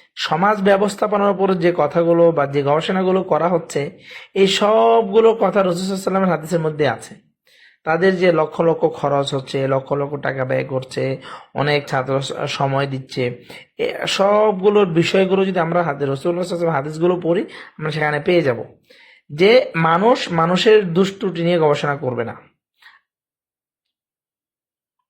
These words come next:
বরং মানুষের দোষগুলো গোপন রাখবে। এখানে দোষ গোপন রাখা এবং প্রকাশ করার অবশ্যই নীতিমালা রয়েছে।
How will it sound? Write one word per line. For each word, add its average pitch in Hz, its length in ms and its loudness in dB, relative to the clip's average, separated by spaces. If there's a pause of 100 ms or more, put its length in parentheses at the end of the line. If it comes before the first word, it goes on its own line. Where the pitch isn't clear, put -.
(140)
বরং 160 380 2
মানুষের 170 880 2
দোষগুলো 156 560 2
গোপন 170 360 0
রাখবে। 117 420 -4 (380)
এখানে 202 560 0
দোষ 175 460 -2
গোপন 165 340 2
রাখা 147 480 -2
এবং 135 480 -2 (480)
প্রকাশ 175 360 -4
করার 160 340 0
অবশ্যই 147 340 -2
নীতিমালা 175 420 0
রয়েছে। 147 680 -4